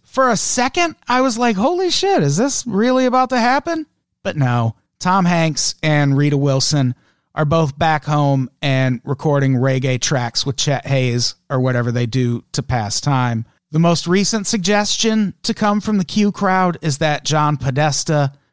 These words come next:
and Huma Abedin will be arrested April tenth or April eleventh. That is a few days from now, so I guess we'll see how it goes. Maybe they will be, and there will be an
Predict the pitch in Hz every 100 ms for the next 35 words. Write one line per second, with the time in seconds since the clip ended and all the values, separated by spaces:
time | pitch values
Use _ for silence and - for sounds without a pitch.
0 | _ 151 131 151 156 151 - 160 170 190
1 | 202 214 226 - _ _ - 180 170 185
2 | 165 170 151 - 165 - 160 147 147 -
3 | 143 135 - - _ _ _ - 143 135
4 | 131 143 123 117 113 92 85 - _ _
5 | 147 175 185 165 165 151 147 - - -
6 | 147 180 160 143 131 120 - 139 135 127
7 | 120 113 _ _ _ - 233 214 214 -
8 | 202 - 196 190 165 165 175 127 107 -
9 | _ _ 180 220 247 262 254 254 247 226
10 | 240 226 - 180 185 190 175 180 185 165